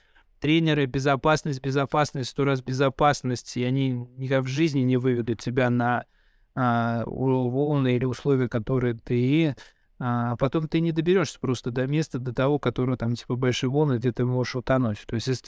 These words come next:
ты находишься под наблюдением тренеров, шансов у тебя, если что, единственное, что у тебя лицо, наверное, обгорит, и если там ты не выслушаешь инструкцию, тебе что-то прилетит. Ну вот. Ну, то есть, я, это мое там какое-то такое впечатление. Сравнивать со, с-,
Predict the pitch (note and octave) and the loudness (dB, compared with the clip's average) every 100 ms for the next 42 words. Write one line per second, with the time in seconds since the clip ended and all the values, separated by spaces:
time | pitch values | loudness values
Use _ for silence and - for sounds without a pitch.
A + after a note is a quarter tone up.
0 | C#3 C#3 B2 C#3 - C#3 C3+ C#3+ C#3+ D3+ | -2 0 0 -2 -2 -2 -2 0 0 2
1 | C#3 B2+ - F#3 D#3+ A#2+ - C#3+ D3+ - | 2 -2 0 2 2 0 -2 -2 -2 -4
2 | B2 - A#2+ C3+ C#3+ C3+ _ _ _ _ | -10 -8 -2 2 2 0 _ _ _ _
3 | _ _ - B2 - - C3+ D3 D3 - | _ _ -2 -2 -2 0 2 2 -2 -6
4 | A#2+ C3+ C3+ D#3 - C3+ A2+ A2+ A#2+ A2+ | -2 0 2 0 2 2 2 0 0 0
5 | A#2+ A2 C3+ C3+ E3+ - B2 - A#2 A#2+ | -2 0 0 2 0 2 0 -2 -2 -2
6 | A#2 B2+ C3 C3 - - B2+ A2+ D#3 - | 0 0 2 0 -2 -4 -4 -2 -4 -4
7 | A2+ C3 A#2 B2+ A#2+ - B2 C3 B2+ - | -4 -2 0 -2 -2 -2 -2 0 -2 -4
8 | - - _ _ C3+ B2 A#2 A2 - - | -8 -12 _ _ -4 -2 0 -2 -4 -16
9 | _ _ - D3+ A#2+ A#2+ - B2+ B2+ B2+ | _ _ 0 2 2 0 -2 0 2 2
10 | B2+ B2+ A2+ B2 B2+ A#2 - A#2 B2 - | 2 0 0 0 2 0 -4 -8 -8 -8
11 | - - - - - A2+ - G#2+ - - | -8 -8 -8 -8 -4 -6 -4 -10 -8 -4
12 | A2+ - - B2 _ _ _ _ _ _ | -4 -6 -10 -14 _ _ _ _ _ _
13 | _ _ _ _ _ _ _ _ - E3+ | _ _ _ _ _ _ _ _ 0 4
14 | G3 F#3+ F3+ D#3 E3+ D3+ F3+ - G#3+ | 4 4 0 0 -2 0 0 4 4